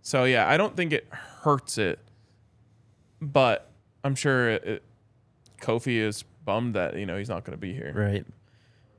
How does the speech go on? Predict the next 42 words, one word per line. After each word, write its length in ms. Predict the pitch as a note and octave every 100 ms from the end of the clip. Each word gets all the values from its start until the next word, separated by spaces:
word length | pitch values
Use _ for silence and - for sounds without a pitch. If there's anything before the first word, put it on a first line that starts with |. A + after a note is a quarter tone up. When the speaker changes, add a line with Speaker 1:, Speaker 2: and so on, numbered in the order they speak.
| _
Speaker 2:
It's 100 | -
a 60 | F3
bit 160 | F3
of 60 | E3
a 60 |
different 360 | B2 A#2+ A2+ G2+
situation, 680 | - G#2+ - G2+ G#2 - G2
though. 120 | F#2+
I 40 |
mean, 160 | G#2 G#2+
Zico's 360 | G#2+ A#2 A2+
been 180 | G2 G#2
in 80 | G#2+
college 340 | - G2 G2
for 120 | - G2
a 60 |
while. 340 | G2 G2 G#2 A2
Speaker 1:
Yep. 200 | A2+ - C#3 - -
Speaker 2:
Uh, 280 | - E2+ G2+ G2+ -
Kofi 280 | A#2 A2 A2
Taylor 220 | A#2 G#2+
Barracks 360 | G#2 G#2+ G#2
is 60 | G#2
an 80 | G#2
incoming 380 | G2+ G#2+ A2 F#2
freshman. 600 | - G2+ - F2+ G#2+ A2 -
Speaker 1:
Yep. 160 | A#2
Speaker 2:
So. 140 | D#2+ G2+ - - _ _ -
Speaker 1:
The 160 | C#3 C3+
connection 460 | - D#3+ D#3 D3 C3
there, 280 | B2+ A#2+ -
if 220 | A2+ -
you 200 | A#2+ A#2
are, 120 | A2 -
weren't 360 | A2 A2+ A2 - _ _ _
following, 580 | - - A2+ G#2+ G2+ G#2
is 180 | G2 A2
that 120 | G#2
they're 120 | F#2+
both 240 | G2 G#2 F#2+
from 220 | - F#2+
London. 380 | C#2+ A#1 G#1+ B2